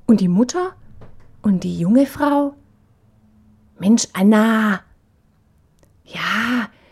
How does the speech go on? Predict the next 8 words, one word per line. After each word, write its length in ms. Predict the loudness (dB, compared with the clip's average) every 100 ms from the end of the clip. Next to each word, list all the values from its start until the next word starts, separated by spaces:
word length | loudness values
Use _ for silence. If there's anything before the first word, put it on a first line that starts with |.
| _
es 200 | -4 -4
ist 200 | -2 0
aber 280 | 2 2 2
auch 100 | 0
schlimm. 560 | -2 0 4 6 6 2 _ _ _ _ _ _ _ _ _ _
Es 180 | -6 -4
ist 140 | -4
furchtbar. 640 | 0 0 0 -4 -6 -6